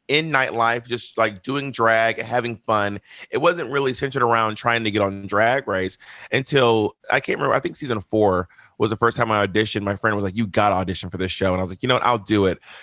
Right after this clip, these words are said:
And I auditioned four times before getting cast. And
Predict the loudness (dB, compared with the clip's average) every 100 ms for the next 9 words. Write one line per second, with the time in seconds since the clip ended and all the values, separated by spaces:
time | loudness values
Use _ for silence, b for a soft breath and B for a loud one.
0 | 0 2 2 -2 -4 0 2 2 2 0
1 | 0 -2 0 2 2 -2 0 0 2 2
2 | -2 -14 B B B 2 2 0 -2 -4